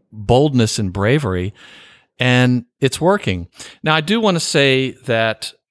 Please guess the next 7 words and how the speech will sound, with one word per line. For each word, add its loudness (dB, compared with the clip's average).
he -2
credited -2
all 2
of -2
their 2
com-, -4
his, -2